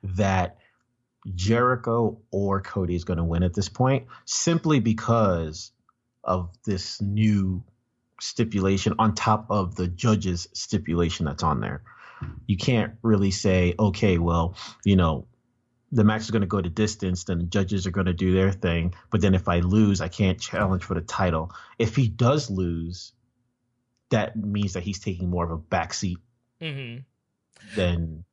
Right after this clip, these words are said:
Speaker 2: Yeah, can I just
Speaker 1: You
Speaker 2: point
Speaker 1: know?
Speaker 2: out something? I
Speaker 1: What's up?
Speaker 2: forgot about the judges.
Speaker 1: Yeah.
Speaker 2: <laughs> I smooth, and they maybe want you to forget about them because I know people weren't crazy about it because
Speaker 1: Mm-hmm.
Speaker 2: of, you know, it was, they did that in Impact and it didn't work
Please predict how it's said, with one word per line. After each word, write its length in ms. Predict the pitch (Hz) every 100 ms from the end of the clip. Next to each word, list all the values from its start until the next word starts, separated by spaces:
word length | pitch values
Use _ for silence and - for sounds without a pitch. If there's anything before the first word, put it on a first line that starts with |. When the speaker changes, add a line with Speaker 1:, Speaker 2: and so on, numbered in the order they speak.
| - -
Speaker 2:
Yeah, 500 | 180 190 190 240 262
can 140 | 220
I 80 | 247
just 100 | 240
Speaker 1:
You 60 | -
Speaker 2:
point 120 | 214
Speaker 1:
know? 60 | 120
Speaker 2:
out 60 | 120
something? 320 | 214 196 101 -
I 120 | 160
Speaker 1:
What's 160 | 226 -
up? 40 | 147
Speaker 2:
forgot 140 | 139 139
about 220 | 135 127
the 60 |
judges. 480 | 104 107 104 117 - _ _ _ _ _ _ _ _ -
Speaker 1:
Yeah. 180 | 156
Speaker 2:
<laughs> 640 | 285 - 359 - - 320 - 311 - - - - - 226 -
I 160 | 285
smooth, 420 | 302 214 254 262 - -
and 140 | 240
they 100 | 320
maybe 340 | 269 277 302 214
want 360 | 156 190 233
you 120 | 160
to 60 | 143
forget 280 | 147 131 123
about 280 | 107 98 98
them 100 | 113
because 220 | 117 143
I 80 | 160
know 160 | 170
people 320 | 151 214 202 151
weren't 220 | 156 135
crazy 420 | - 147 135 113
about 300 | 101 92 90
it 100 | 76 _ - _ -
because 280 | 156 175 -
Speaker 1:
Mm-hmm. 100 | 139
Speaker 2:
of, 40 | 135
you 140 | 139
know, 40 | 135
it 100 | 170
was, 100 | 156
they 140 | 165
did 200 | 151 240
that 160 | 247 175
in 80 | 113
Impact 640 | 143 139 95 69 _ _ _ _ _
and 100 | 139
it 60 | 123
didn't 240 | 160 131
work 200 | 101 87